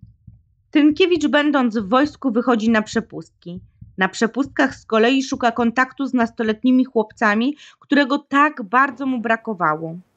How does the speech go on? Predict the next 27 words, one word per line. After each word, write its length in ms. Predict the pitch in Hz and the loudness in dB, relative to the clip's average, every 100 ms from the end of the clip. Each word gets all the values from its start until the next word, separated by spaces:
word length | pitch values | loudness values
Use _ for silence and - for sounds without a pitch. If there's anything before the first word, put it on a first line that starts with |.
| _ _ _ _ _ | _ _ _ _ _
W 40 | |
tysiąc 320 | - 285 302 254 | -4 2 2 4
dziewięćset 400 | 330 392 359 - | 2 2 2 0
osiemdziesiątym 680 | 285 269 233 269 302 311 | 0 0 0 -2 -2 -2
siódmym 420 | 302 320 277 269 226 | -2 0 2 4 4
roku, 320 | 180 - 247 | 2 0 0
w 60 | |
marcu 380 | 233 240 247 247 | 2 2 0 -6
i 100 | 202 | -12
kwietniu, 600 | - 214 180 170 196 247 - - - | -8 -4 -2 -2 -4 -4 -6 -18 -6
przebywając 580 | 262 240 269 320 339 302 | 0 2 2 2 0 0
na 80 | |
jednej 360 | 262 277 285 269 | 0 2 2 0
z 60 | 269 | 0
takich 300 | 269 226 - | -4 -6 -8
przepustek, 760 | 208 196 185 185 - 320 - - - | -6 -6 -6 -8 -2 -2 -4 -16 -4
do 100 | 240 | 2
mieszkania 480 | 247 247 302 294 277 | 2 2 0 2 2
rodziców 480 | 240 220 247 277 214 | 2 0 -2 -4 -4
zwabia 460 | 190 214 240 233 | -2 0 0 -2
chłopców. 640 | 233 - 196 - - 190 _ _ _ _ _ | -4 -2 -2 -4 -18 -20 _ _ _ _ _
Relacjonuje 680 | 233 294 330 330 320 320 311 | 0 2 2 2 0 2 0
to 140 | 294 | -2
później 460 | - 254 247 247 240 | -4 -6 -4 -2 -2
w 60 | 226 | 0
następujący 920 | 285 294 226 220 202 185 185 185 190 | 0 0 -2 -2 0 -2 -2 -4 -10
sposób. 600 | - 147 156 - 151 | -10 -12 -12 -14 -16